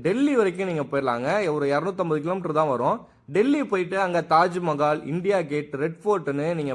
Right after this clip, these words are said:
பார்க்கறதுக்கு டெல்லியில ஏகப்பட்ட பிளேஸ் இருக்குங்க. ஜெய்ப்பூர், டெல்லி நீங்க வந்து கவர் பண்ணி ஜாலியா ஒரு ஃபைவ் டேஸ் வந்து நீங்க சுத்தி பார்க்க முடியும். இங்க வந்து வெறும்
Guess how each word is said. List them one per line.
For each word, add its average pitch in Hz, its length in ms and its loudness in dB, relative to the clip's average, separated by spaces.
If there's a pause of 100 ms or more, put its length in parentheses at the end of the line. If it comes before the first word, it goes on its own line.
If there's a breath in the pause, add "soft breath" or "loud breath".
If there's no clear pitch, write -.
(140)
பார்க்கறதுக்கு 170 460 -2 (120)
டெல்லியில 170 260 0 (140)
ஏகப்பட்ட 165 500 -4
பிளேஸ் 160 260 -6
இருக்குங்க. 117 300 -6 (560 soft breath)
ஜெய்ப்பூர், 208 500 2 (200)
டெல்லி 180 260 2 (100)
நீங்க 160 200 0
வந்து 185 240 0
கவர் 170 260 2
பண்ணி 170 180 -2 (160)
ஜாலியா 170 380 4
ஒரு 147 160 -2
ஃபைவ் 165 320 -2
டேஸ் 190 240 -4
வந்து 143 240 -4
நீங்க 151 180 -4
சுத்தி 151 180 -8 (100)
பார்க்க 110 180 -4
முடியும். 131 280 -2 (420 loud breath)
இங்க 311 180 0 (140)
வந்து 180 180 2 (140)
வெறும் 180 200 2